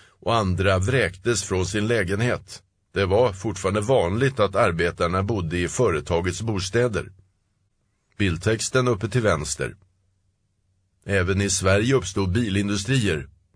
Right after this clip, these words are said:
I Malmö fanns Maskinfabriksaktiebolaget Scania, betyder Skåne på latin. Bilden visar ett arbetsmoment i Scanias verkstad vid början av nittonhundratalet.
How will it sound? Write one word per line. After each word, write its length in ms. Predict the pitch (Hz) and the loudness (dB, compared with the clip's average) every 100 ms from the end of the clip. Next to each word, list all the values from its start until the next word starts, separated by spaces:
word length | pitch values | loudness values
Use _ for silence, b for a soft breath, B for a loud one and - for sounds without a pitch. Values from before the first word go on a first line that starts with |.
| _ _ | _ _
I 160 | 113 117 | -2 4
Malmö 600 | 139 117 104 143 151 87 | 4 4 2 2 2 0
fanns 460 | - 107 104 95 95 | 0 0 0 -4 -2
Maskinfabriksaktiebolaget 1900 | 101 95 135 135 92 - 101 95 98 95 - 98 95 92 92 98 131 135 120 B B | 0 0 0 0 0 0 0 2 0 -2 0 0 0 0 4 4 4 2 -2 B B
Scania, 720 | - - 123 135 117 85 69 b b b - | -8 2 4 4 2 0 -2 b b b -12
betyder 600 | 85 95 85 87 82 69 | -6 -2 -2 0 -2 -4
Skåne 640 | - - - 104 85 127 123 | -6 -6 -2 0 2 2 0
på 160 | - 85 | -2 -2
latin. 500 | 85 - 82 69 - _ _ _ _ _ _ _ _ _ _ - | -2 -4 -6 -6 -10 _ _ _ _ _ _ _ _ _ _ -4
Bilden 420 | 117 123 139 151 | 0 2 2 2
visar 400 | 156 120 95 135 | 2 2 2 4
ett 160 | 143 123 | 2 2
arbetsmoment 960 | 123 104 101 95 107 104 123 156 135 | 2 2 0 0 2 2 2 0 0
i 160 | 123 113 | 0 0
Scanias 600 | - 113 104 127 127 107 | 2 2 2 2 0 2
verkstad 600 | 95 104 95 - 156 143 117 | 0 0 -2 0 0 0 -2
vid 140 | 123 | 0
början 420 | 135 110 104 131 | 2 2 2 2
av 120 | 127 120 | 2 0
nittonhundratalet. 1080 | 139 135 107 117 107 117 120 156 - - | -2 -2 0 0 2 2 2 0 -4 -16